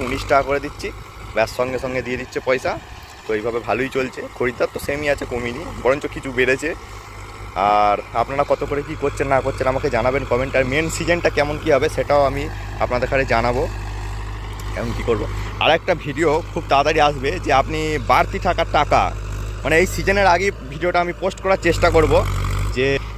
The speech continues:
যে ওই যে টাকাগুলো আপনার পড়ে আছে ওই টাকাটা তুলবেন কী করে, ওই, ওর উপরে একটা ভিডিও খুব, আহ, তাড়াতাড়ি আসবে। কারণ সিজনটার পরে, আহ, মানে সিজনটার আগেই ভিডিওটা পোস্ট করবো ভাবছি, কারণ আপনাদের সুবিধা হবে। তো কিছু টেকনিক আছে যেগুলো ব্যবহার করলে আপনি, আহ, এক বছর,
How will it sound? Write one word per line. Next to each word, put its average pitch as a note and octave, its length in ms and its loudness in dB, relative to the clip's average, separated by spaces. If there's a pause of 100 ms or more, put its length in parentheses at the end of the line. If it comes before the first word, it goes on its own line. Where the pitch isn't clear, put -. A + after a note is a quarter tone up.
(160)
যে C#3+ 100 6
ওই D3+ 160 6
যে E3+ 180 4
টাকাগুলো D3+ 460 4
আপনার E3+ 240 2 (100)
পড়ে D3 200 4
আছে B2+ 180 4
ওই C3+ 60 -2
টাকাটা C#3+ 260 -2
তুলবেন F3+ 460 2
কী C#3 120 -2
করে, G2 240 0 (140)
ওই, C3 220 4
ওর D#3+ 140 6
উপরে D#3+ 200 4
একটা D#3+ 180 2
ভিডিও D3+ 280 2
খুব, E3 240 0
আহ, B2+ 260 6
তাড়াতাড়ি C3+ 320 4
আসবে। B2 300 0
কারণ D3 220 0
সিজনটার D#3+ 680 0 (100)
পরে, E3 480 6
আহ, C3+ 760 -2
মানে C#3 200 -2
সিজনটার E3 460 -2
আগেই D#3 280 2
ভিডিওটা D#3+ 300 -2
পোস্ট D#3+ 240 -4
করবো E3 180 2
ভাবছি, D3 280 0
কারণ D3 140 0
আপনাদের D3+ 360 4
সুবিধা D3 380 2
হবে। B2+ 200 2 (500)
তো C3 140 -6
কিছু G3 160 0
টেকনিক F3+ 400 2
আছে E3+ 140 2
যেগুলো E3+ 260 2
ব্যবহার D#3+ 320 6
করলে E3 320 0
আপনি, D#3+ 460 -2
আহ, A#2 500 0 (220)
এক B2 220 2
বছর, - 300 0